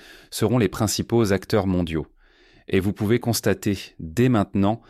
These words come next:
qu'il y a une véritable lassitude chez les Américains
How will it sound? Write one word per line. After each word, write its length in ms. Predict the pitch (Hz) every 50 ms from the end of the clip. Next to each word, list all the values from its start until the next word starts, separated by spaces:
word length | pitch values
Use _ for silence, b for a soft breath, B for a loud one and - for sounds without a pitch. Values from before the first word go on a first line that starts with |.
| b b b b b
qu'il 200 | - - 104 92
y 80 | 98 110
a 60 | 110
une 120 | 98 90
véritable 560 | 87 95 113 110 113 104 - 131 127 110 98 92
lassitude 580 | 92 104 107 - - 90 - - 101 98 87
chez 160 | - - -
les 160 | 90 90 85 92
Américains 540 | 90 90 85 87 85 - - 113 120 120